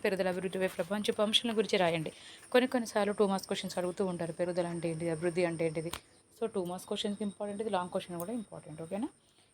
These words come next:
నెక్స్ట్ చూసినట్టయితే మనము కొత్తగా పుట్టిన బిడ్డను మదింపు చేయదు అంటే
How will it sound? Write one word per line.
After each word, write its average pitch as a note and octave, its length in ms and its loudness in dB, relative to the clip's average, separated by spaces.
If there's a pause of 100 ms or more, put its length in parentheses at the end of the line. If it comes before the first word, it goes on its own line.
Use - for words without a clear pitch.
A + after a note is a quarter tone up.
(160)
నెక్స్ట్ B3+ 220 -6 (100)
చూసినట్టయితే A3+ 580 0 (140)
మనము A3 220 2 (2500)
కొత్తగా C#4+ 280 6
పుట్టిన A3+ 280 0
బిడ్డను G3+ 260 2
మదింపు F#3 320 -2
చేయదు F3 180 0
అంటే F3 140 0